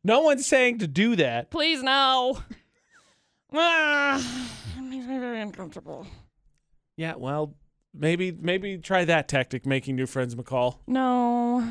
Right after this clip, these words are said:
Speaker 2: I don't wanna.
Speaker 1: Veiled threats and physical violence. I, I just forgot. I have no idea.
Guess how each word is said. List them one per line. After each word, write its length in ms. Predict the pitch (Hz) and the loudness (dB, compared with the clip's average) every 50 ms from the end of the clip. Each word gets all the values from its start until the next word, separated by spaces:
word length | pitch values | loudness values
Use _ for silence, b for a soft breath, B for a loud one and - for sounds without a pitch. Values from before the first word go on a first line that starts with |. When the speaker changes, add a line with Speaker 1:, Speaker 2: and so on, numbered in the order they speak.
| 233 | -4
Speaker 2:
I 60 | 269 277 | -4 -2
don't 160 | 277 247 233 | -2 -2 0
wanna. 380 | 220 202 214 208 214 214 208 196 | 0 -2 -2 -2 -2 0 2 4
Speaker 1:
Veiled 300 | 180 175 175 180 185 196 | 4 4 4 4 2 2
threats 260 | 175 180 175 170 - | 2 2 2 2 0
and 140 | 175 147 - | -4 -4 -2
physical 300 | - 165 147 151 147 143 | -2 -2 -2 -2 -4 -2
violence. 600 | 135 139 131 131 123 113 110 107 - - - - _ _ _ _ _ _ _ _ _ _ _ b b b b b b b b b b b b b b b b b b b _ _ - | 0 0 0 0 0 -2 -6 -8 -10 -14 -18 -20 _ _ _ _ _ _ _ _ _ _ _ b b b b b b b b b b b b b b b b b b b _ _ -8
I, 160 | 143 143 135 - _ _ _ _ _ _ _ _ - | -8 -8 -8 -10 _ _ _ _ _ _ _ _ -12
I 40 | 156 | -12
just 140 | 151 - | -10 -10
forgot. 240 | - 180 170 160 - - 165 | -10 -10 -10 -8 -6 -2 0
I 40 | 156 | 2
have 140 | 165 156 120 | 2 2 0
no 160 | 120 120 110 | -4 -6 -8
idea. 240 | 107 101 107 104 107 | -8 -10 -10 -12 -14